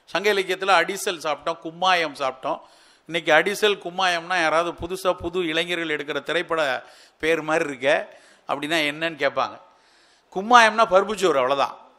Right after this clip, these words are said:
பருப்பு, பருப்பை அன்னைக்கு கடைந்து செய்தது தான் கும்மாயம். இன்னைக்கு இருக்கிற, அஹ், பருப்பு சோறு தான் அன்றைக்கு கும்மாயம். அடிசல்ங்கிறது தான் குழம்புன்னு சொல்ற இன்னைக்கு நம்ம சாம்பார், ரசம் எல்லாமே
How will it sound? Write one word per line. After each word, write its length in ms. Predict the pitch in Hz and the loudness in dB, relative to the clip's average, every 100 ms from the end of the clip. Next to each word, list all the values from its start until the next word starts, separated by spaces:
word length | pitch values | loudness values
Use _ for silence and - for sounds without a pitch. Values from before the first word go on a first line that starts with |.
| _ _ _ | _ _ _
பருப்பு, 280 | 151 165 156 | -4 -4 -6
பருப்பை 400 | 147 151 175 185 175 | -2 -2 0 0 0
அன்னைக்கு 300 | 151 143 139 | -2 -6 -6
கடைந்து 420 | 143 143 175 165 | -2 0 -2 -4
செய்தது 380 | 151 151 147 139 | -10 -8 -8 -4
தான் 180 | 170 180 - | -2 -2 -2
கும்மாயம். 400 | 151 151 139 127 | -4 -2 -2 -4
இன்னைக்கு 240 | 135 135 | -10 -10
இருக்கிற, 220 | 139 143 147 127 - - - - | -8 -2 0 0 -8 -20 -20 -4
அஹ், 120 | - 127 | -2 2
பருப்பு 260 | 147 151 | 2 2
சோறு 140 | 147 147 | -4 0
தான் 160 | 196 | 2
அன்றைக்கு 300 | 175 156 143 135 | 0 -4 -8 -12
கும்மாயம். 480 | 147 147 127 107 - | -6 -2 -2 -2 -8
அடிசல்ங்கிறது 760 | - 175 190 196 196 180 160 165 | -4 -4 -2 -2 -2 0 -2 2
தான் 200 | 208 277 - - - _ _ - | 0 0 -14 -20 -20 _ _ 6
குழம்புன்னு 560 | 196 226 214 208 214 | 8 8 6 2 2
சொல்ற 220 | 175 175 165 | 0 -2 -2
இன்னைக்கு 240 | 156 147 | -4 -8
நம்ம 200 | 147 143 | -6 -6
சாம்பார், 500 | 135 151 139 139 147 | 0 0 2 4 4
ரசம் 380 | 139 131 143 147 | 2 -2 -2 0
எல்லாமே 340 | 131 139 135 | 0 -2 -4